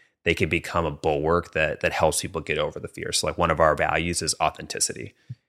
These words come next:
And that's, that part of that is, like, just being your authentic self. But a lot of it is, is around intellectual honesty. So being open with constructive feedback, both giving it and receiving it,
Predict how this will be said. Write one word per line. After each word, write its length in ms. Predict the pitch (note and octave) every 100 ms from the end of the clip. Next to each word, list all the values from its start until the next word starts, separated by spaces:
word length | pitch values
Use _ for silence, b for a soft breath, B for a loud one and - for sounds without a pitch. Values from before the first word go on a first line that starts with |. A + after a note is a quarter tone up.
| _ -
And 100 | F2+
that's, 240 | F2 - -
that 180 | G2+ -
part 200 | D3 B2+
of 60 |
that 160 | G2 F2+
is, 120 | E2
like, 240 | E2 D#2 - _ _
just 200 | G2+ -
being 120 | F#2
your 140 | F2 D#2
authentic 340 | - - -
self. 340 | - D2+ G#2+ -
But 100 | F2
a 40 |
lot 260 | E2 F2+ G2+
of 100 | E2+
it 80 |
is, 220 | D2+ - -
is 140 | E2+
around 220 | D#2+ D2
intellectual 480 | E2 D2 D#2 - -
honesty. 480 | A1 C#2 - - - _ _ _ _
So 120 | -
being 200 | E2 E2 F2+
open 300 | F2+ E2+ D#2
with 260 | D2+ -
constructive 480 | - D#2 E2 D#2 -
feedback, 500 | - D#2 - - - _
both 200 | - D#2+ - F#2 -
giving 280 | F2 E2
it 200 | D#2+ D2+ -
and 120 | D#2+
receiving 380 | C2+ - E2 D#2
it, 220 | - -